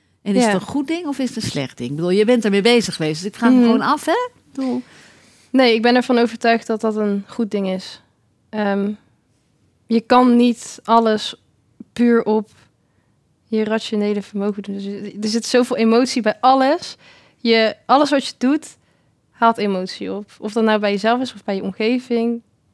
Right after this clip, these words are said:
Speaker 2: Ik denk dat alles emotie ophaalt. En als je dat negeert, dan negeer je een van de belangrijkste punten om iets te kunnen bereiken. Als leider, als,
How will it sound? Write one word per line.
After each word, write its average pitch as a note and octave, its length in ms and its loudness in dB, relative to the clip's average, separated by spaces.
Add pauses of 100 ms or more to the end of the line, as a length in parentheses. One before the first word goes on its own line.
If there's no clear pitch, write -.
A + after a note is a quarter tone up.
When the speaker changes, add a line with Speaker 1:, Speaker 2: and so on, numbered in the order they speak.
(140)
Speaker 2:
Ik G#3 100 -20
denk A3 160 2
dat G#3+ 160 0
alles G#3+ 220 0
emotie G#3 440 -4
ophaalt. A#3 340 -2
En G3+ 120 -6
als G3+ 140 -6
je G#3 60 -14
dat G3+ 240 -6 (240)
negeert, A3+ 640 -2 (420)
dan G#3+ 140 -4
negeer G#3+ 340 -2
je G#3+ 160 0
een G#3+ 140 0
van A3 120 -4
de G3+ 60 -2
belangrijkste G3+ 540 -4
punten G3+ 420 -6
om F#3+ 320 -6 (400)
iets G#3 220 -10
te - 60 -16
kunnen G3 220 -4
bereiken. F#3 580 -6 (160)
Als G3 360 -4
leider, G3 560 0
als, F#3+ 440 -6